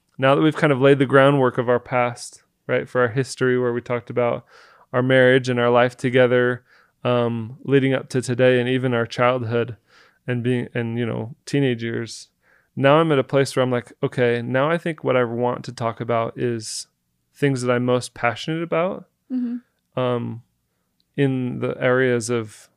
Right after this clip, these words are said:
Speaker 1: relationships and parenting and marriage."
Speaker 2: Yeah.
Speaker 1: Right? Like, I feel like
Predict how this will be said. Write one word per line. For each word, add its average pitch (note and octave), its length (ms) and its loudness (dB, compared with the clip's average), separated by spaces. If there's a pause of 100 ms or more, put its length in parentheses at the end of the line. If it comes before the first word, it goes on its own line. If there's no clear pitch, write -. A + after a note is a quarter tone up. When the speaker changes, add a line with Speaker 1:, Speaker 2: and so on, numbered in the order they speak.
(120)
Speaker 1:
relationships B2 920 -4
and A2+ 200 -8
parenting A#2 760 -6 (260)
and A2 540 -8 (680)
marriage." A#2+ 640 -2 (340)
Speaker 2:
Yeah. A3 280 -4 (240)
Speaker 1:
Right? A#2+ 240 0
Like, B2+ 320 -2 (580)
I C#3 40 -4
feel F3+ 200 4
like D3+ 260 4